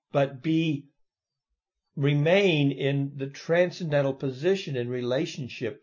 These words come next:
to it. He, he, that's his inconceivable potency, to not be affected by the modes of material nature that he has used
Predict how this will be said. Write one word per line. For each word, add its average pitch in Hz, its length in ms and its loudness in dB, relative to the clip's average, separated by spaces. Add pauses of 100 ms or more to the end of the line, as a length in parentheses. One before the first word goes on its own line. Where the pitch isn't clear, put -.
(100)
to 175 280 -2
it. - 280 -12 (2750)
He, 131 340 -8
he, 117 140 -8
that's 123 500 -4
his 135 320 -4
inconceivable 135 1080 -4
potency, 127 800 -4 (560)
to 135 120 -4
not 120 420 0
be 160 140 -4
affected 120 720 -6 (360)
by 117 460 0 (260)
the 135 100 -2
modes 123 640 0
of 131 120 -8
material 117 560 -2
nature 120 720 -4 (400)
that 123 300 0 (200)
he 160 280 0
has 120 300 0
used 143 800 0